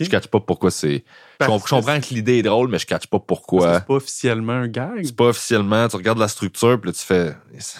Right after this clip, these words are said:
Speaker 2: Genre sur papier, t'es comme, là, tu vas me corriger ça, là.
Speaker 1: Ouais.
Speaker 2: C'est genre
Speaker 1: Sur papier, tu fais comme, ouais, c'est pas drôle, ça.
Speaker 2: <laughs> Ok, ok.
Speaker 1: Mais c'est là que
Speaker 2: Ah ouais.
Speaker 1: c'est ta couleur, puis c'est ta façon de le
Speaker 2: Ouais.
Speaker 1: dire, puis c'est là que ça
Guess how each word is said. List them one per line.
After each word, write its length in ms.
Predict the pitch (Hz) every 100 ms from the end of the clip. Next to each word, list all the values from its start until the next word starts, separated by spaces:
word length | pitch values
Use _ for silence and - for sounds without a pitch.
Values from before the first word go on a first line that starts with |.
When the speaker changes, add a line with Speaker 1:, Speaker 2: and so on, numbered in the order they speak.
| -
Speaker 2:
Genre 140 | 131
sur 180 | 139 135
papier, 380 | 135 123 143 147
t'es 140 | 120
comme, 340 | 107 110 107
là, 260 | 107 110 104
tu 100 | -
vas 100 | 107
me 180 | 95 95
corriger 340 | - 92 98
ça, 140 | - -
là. 60 | - - - - 117
Speaker 1:
Ouais. 120 | 131 _ -
Speaker 2:
C'est 120 | 110
genre 120 | 107
Speaker 1:
Sur 120 | 104
papier, 260 | 117 127 160
tu 80 | -
fais 120 | 98
comme, 220 | 107 95
ouais, 140 | 80 98
c'est 80 |
pas 140 | - 87
drôle, 340 | 85 98 64
ça. 160 | - -
Speaker 2:
<laughs> 320 | 151 - -
Ok, 240 | 175 - 139 - -
ok. 80 | 123 - _ - - - -
Speaker 1:
Mais 340 | 90 87 85
c'est 180 | - 101
là 180 | 98 104
que 140 | -
Speaker 2:
Ah 140 | 87
ouais. 160 | 78 76
Speaker 1:
c'est 180 | - 82
ta 120 | -
couleur, 480 | - 90 78 78 78
puis 80 | -
c'est 100 | -
ta 100 | 71
façon 420 | - 76 - 73
de 100 | 71
le 120 | 71 71
Speaker 2:
Ouais. 180 | 120
Speaker 1:
dire, 300 | 123 73 69
puis 100 | -
c'est 120 | - 82
là 140 | 85
que 60 | -
ça 140 | 80